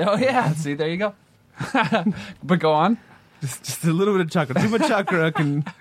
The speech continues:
Speaker 2: <laughs> overwhelm the taste buds.
Speaker 1: Do you wanna hear my white, uh, pronunciation of how I do that?
Speaker 2: Yeah. Can you say,
Speaker 1: Shh.
Speaker 2: can you say horchata?
Speaker 1: Horchata?
Speaker 2: Cool.
Speaker 1: Is it
Speaker 2: Close
Speaker 1: good?
Speaker 2: enough. Yeah.
Speaker 1: Is it close enough? Okay, here, here we go.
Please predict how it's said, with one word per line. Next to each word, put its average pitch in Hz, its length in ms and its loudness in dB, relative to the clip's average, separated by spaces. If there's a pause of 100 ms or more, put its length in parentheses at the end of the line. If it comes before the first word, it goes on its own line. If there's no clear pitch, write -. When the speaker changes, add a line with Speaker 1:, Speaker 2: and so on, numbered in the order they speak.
(200)
Speaker 2:
<laughs> - 360 -18
overwhelm 147 880 2
the 127 80 0
taste 135 360 -2
buds. 117 560 -6 (320)
Speaker 1:
Do 151 60 0
you 175 60 0
wanna 196 140 2
hear 202 140 2
my 185 180 2
white, 131 380 0
uh, 131 320 2 (100)
pronunciation 127 640 -4
of 123 100 -6
how 120 180 -2
I 123 60 -2
do 120 140 -6
that? 131 220 -4 (320)
Speaker 2:
Yeah. 117 100 -4 (260)
Can - 340 -2
you 180 40 6
say, 214 140 0
Speaker 1:
Shh. - 160 -6
Speaker 2:
can 175 100 4
you 180 60 6
say 208 120 2
horchata? 175 360 0 (1160)
Speaker 1:
Horchata? 156 440 -4 (1160)
Speaker 2:
Cool. 107 180 -10 (180)
Speaker 1:
Is 123 80 -4
it 117 40 0
Speaker 2:
Close - 20 -8
Speaker 1:
good? 143 140 4
Speaker 2:
enough. 220 80 -2 (400)
Yeah. 160 200 -2
Speaker 1:
Is 127 120 -4
it - 20 -14
close 135 220 0
enough? 160 220 2
Okay, 120 240 0
here, 123 280 -2
here 139 100 -2
we 117 80 0
go. 104 140 0